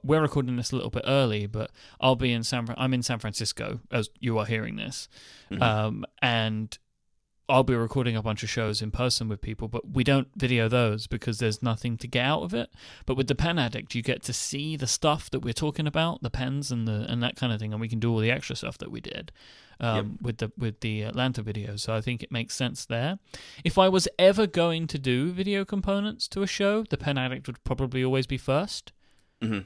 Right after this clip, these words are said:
Speaker 1: because it makes the most sense. But, I mean,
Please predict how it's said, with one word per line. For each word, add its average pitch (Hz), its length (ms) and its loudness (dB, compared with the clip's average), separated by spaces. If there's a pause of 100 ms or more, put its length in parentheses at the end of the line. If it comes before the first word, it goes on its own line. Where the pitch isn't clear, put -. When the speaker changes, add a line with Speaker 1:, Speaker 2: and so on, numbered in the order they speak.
Speaker 1:
because 123 400 0
it - 140 -4
makes 123 400 -2
the 135 80 -2
most 120 260 2
sense. - 500 -2
But, - 300 -2 (640)
I 123 60 2
mean, 113 260 2